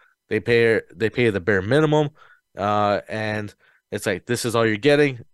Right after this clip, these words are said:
even though the next step is, like, a dollar or two more. You're not getting it. We're staying within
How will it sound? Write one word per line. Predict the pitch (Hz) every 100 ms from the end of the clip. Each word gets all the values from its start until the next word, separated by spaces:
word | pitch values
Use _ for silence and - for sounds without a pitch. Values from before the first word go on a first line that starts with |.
| _ -
even | 120 113
though | 110 110 110 98 62 65
the | 117
next | 120 113
step | 123 113
is, | 107
like, | 98 92
a | 95
dollar | 113 104 101
or |
two | 95 104
more. | 98 131 120
You're | 98
not | 107 107 -
getting | 127 131
it. | 131 76
We're | 95 92
staying | - 92 87 90
within | 104 - 110 104